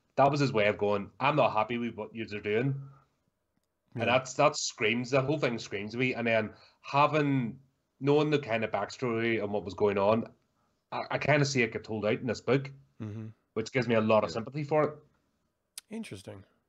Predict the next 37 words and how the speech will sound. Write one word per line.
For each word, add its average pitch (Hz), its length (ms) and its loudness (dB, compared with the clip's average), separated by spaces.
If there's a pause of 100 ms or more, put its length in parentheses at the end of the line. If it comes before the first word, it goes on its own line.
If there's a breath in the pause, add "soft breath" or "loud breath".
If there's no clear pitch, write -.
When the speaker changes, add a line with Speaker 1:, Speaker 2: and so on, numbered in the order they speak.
(800)
Speaker 2:
Okay. 123 260 -6 (1120 soft breath)
Yeah, 160 140 4
it 151 80 2
definitely 269 300 6
felt 202 240 4
like 180 200 0
a, 156 220 -4
a, 147 160 -4 (320)
a - 40 -8
writing 156 380 4
of 131 100 0
the 113 60 -6
ship, - 420 -2 (600)
you 147 80 -4
know, 120 160 0
for, 123 300 -6
for 123 160 -8
his 165 420 0
universe. 104 600 -8 (460 soft breath)
Um, 104 460 -12 (1160)
I - 60 -14
just, 196 280 -6
I 180 80 0
wish 226 200 0
we 240 120 2
would 214 140 6
have 190 80 2
gotten 185 200 8
the 165 60 6
extended 143 380 -4
cut. - 160 -8 (100)
I 196 140 10
want 196 420 4
the 135 80 -4
Speaker 3:
Mm-hmm. 120 100 -8
Speaker 2:
two 208 160 0
thousand 175 560 4